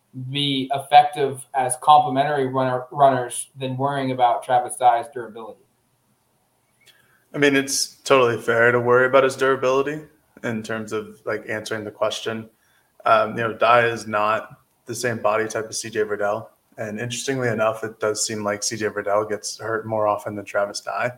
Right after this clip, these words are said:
Speaker 2: But, yeah, yeah, I mean, he's, to me, he's never been in a, a between the tackles type running back.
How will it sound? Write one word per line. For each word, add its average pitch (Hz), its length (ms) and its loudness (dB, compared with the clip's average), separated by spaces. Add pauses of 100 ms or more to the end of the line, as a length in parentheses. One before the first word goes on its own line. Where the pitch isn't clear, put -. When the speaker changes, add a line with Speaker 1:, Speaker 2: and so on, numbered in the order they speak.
(540)
Speaker 2:
But, 113 440 4 (280)
yeah, 139 220 8
yeah, 127 220 6
I 117 40 6
mean, 120 180 -2
he's, 135 500 -4
to 151 100 -2
me, 156 160 0
he's 156 220 -2
never 139 240 4
been 131 140 0
in 123 100 0
a, 110 80 0
a 107 240 -8
between 127 340 -8
the 117 80 -4
tackles 120 520 -2
type - 380 -2
running 120 280 -2
back. 131 300 0